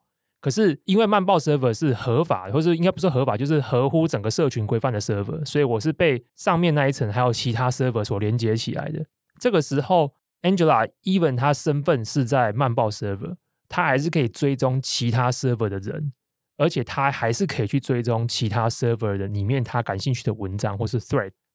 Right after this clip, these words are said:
所以他们的说法叫做这是一个联盟式的社群网络，叫做 Federated Social Space，这蛮有意思的。所以你可以想象每个 server 都是有点像联邦国一样，每个都是独立的联邦，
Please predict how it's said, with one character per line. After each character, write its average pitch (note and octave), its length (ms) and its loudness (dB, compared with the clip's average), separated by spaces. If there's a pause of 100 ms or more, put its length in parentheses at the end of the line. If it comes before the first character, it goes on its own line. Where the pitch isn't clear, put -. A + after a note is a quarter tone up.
(140)
所 - 80 -2
以 - 20 4
他 A3 60 4
们 G3+ 100 4
的 D#3 80 6
说 G3 240 0
法 C#3+ 140 0
叫 C#3 120 2
做 C3+ 120 2
这 E3 120 0
是 D#3 140 0
一 C#3 40 2
个 A#2+ 140 0
联 A#2 200 0
盟 D3+ 260 2
式 D#3 140 -2
的 B2 80 2
社 C#3 160 0
群 A2+ 140 -2
网 F#2+ 180 -2
络， A#2 160 0
叫 B2 140 -2
做 A#2+ 200 2
Federated C3 720 0
Social A#2+ 340 0
Space， F#2+ 440 -6 (400)
这 A3+ 100 2
蛮 C3+ 140 2
有 A#2 80 2
意 C3 140 -2
思 - 220 -10
的。 - 100 -12
所 C#3+ 160 0
以 C3+ 60 0
你 B2 100 -4
可 A#2 100 -2
以 - 20 2
想 C#3+ 120 -2
象 D#3+ 140 2
每 A2+ 160 0
个 A2+ 100 2
server A#2 340 0
都 A#2+ 140 0
是 D3 100 -2
有 B2+ 60 2
点 G#2 100 -2
像 B2+ 140 0
联 A2 180 0
邦 A#2 240 0
国 F#2 200 -10
一 G2+ 40 -12
样， G2+ 200 -4
每 A2 140 -2
个 A#2 60 -2
都 B2 80 -2
是 C#3+ 120 0
独 A2+ 200 -2
立 C3+ 100 2
的 A2 60 0
联 G2 220 -8
邦， G2+ 260 -6